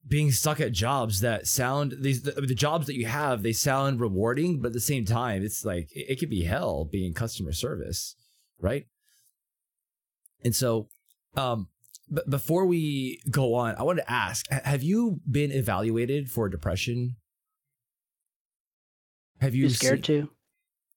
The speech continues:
Speaker 1: What are you scared of?
Speaker 2: I had a counselor once when I moved, uh, back in with my mom. We were living in Maryland at the time. And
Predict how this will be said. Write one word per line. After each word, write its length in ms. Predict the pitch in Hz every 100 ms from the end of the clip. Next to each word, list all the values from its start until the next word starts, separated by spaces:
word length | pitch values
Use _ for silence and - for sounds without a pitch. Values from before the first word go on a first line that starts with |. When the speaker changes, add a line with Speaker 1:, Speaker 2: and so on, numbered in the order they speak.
| _ _
Speaker 1:
What 140 | 127 123
are 20 |
you 80 | 104
scared 280 | - 104 90
of? 160 | 95 - _ _ _ _ _ _ _ _ _ _ _ _ _ _ _ _
Speaker 2:
I 120 | 151 147
had 500 | 156 165 170 165 -
a 440 | 143 151 147 139 127
counselor 520 | - 143 135 147 127
once 580 | 117 120 - - - - - -
when 500 | 143 139 131 123 127 - -
I 280 | 131 127 123
moved, 680 | 123 127 127 123 117 - - - - - -
uh, 320 | 123 120 110
back 340 | - 127 127
in 140 | 135 127
with 120 | 123
my 120 | 127
mom. 360 | 120 120 113 120
We 140 | 120
were 140 | 117 117
living 260 | 120 120
in 100 | 117
Maryland 320 | 117 117 120 123
at 100 | -
the 80 |
time. 320 | 120 139 143 - - - _ _ _ _
And 420 | 135 135 135 127